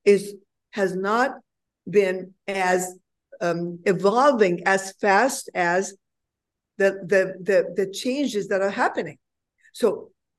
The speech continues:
it takes thousands of years for the genes to evolve, but things are evolving much faster than what the genetic can be prepared for. Let me explain that. So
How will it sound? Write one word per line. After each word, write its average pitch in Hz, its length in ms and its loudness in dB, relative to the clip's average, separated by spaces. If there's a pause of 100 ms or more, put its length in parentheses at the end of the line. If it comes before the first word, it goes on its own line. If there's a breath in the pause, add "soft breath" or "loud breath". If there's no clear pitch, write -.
(580)
it 220 180 2
takes 277 240 -6
thousands 247 640 -2
of 185 180 0
years 233 460 2
for 196 80 2
the 175 160 2
genes 233 520 -2
to 214 100 0
evolve, 190 640 -2 (680)
but - 300 4 (400)
things 277 280 4
are 190 140 4
evolving 175 480 2
much 233 300 0
faster 226 480 -2
than 165 200 0
what 165 180 -4
the 165 120 -2
genetic 175 460 -2 (120)
can 180 380 0 (360 loud breath)
be 190 180 -2
prepared 180 760 0
for. - 280 -10 (300)
Let - 60 -8
me 220 140 -2
explain 220 500 -2
that. 139 220 -8 (340)
So 196 260 2